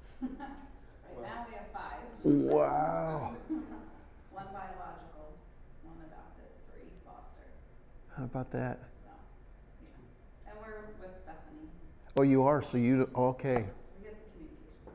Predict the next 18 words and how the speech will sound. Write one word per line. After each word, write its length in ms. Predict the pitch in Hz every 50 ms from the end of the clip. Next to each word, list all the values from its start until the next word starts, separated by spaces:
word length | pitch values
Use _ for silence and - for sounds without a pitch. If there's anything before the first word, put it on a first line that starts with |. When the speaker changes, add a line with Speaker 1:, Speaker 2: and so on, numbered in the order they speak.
| - -
Speaker 1:
No, 80 | 359 - -
just 120 | - - -
kidding. 1120 | - - - - - - - - - - - - - - - - - - 135 - - - -
Speaker 2:
<laughs> 80 | -
Speaker 1:
They're 260 | 226 220 220 220 196
busy. 160 | 180 165 - 170 170 - - - - - - - - - - -
Speaker 2:
Oh, 140 | 151 147 135 123
yeah. 420 | 120 127 151 185 185 123 95 98 - -
They're 220 | 147 120 131 123
the 100 | 113 113
largest 460 | 113 113 110 113 98 107 107 - - -
in 80 | 113
the 80 | 104 95
country. 420 | - 131 135 147 - 143 113 98
I 120 | 101 101 104
didn't 300 | 98 113 107 - - 104
know 140 | 113 120
that. 280 | 117 107 98 98 104 -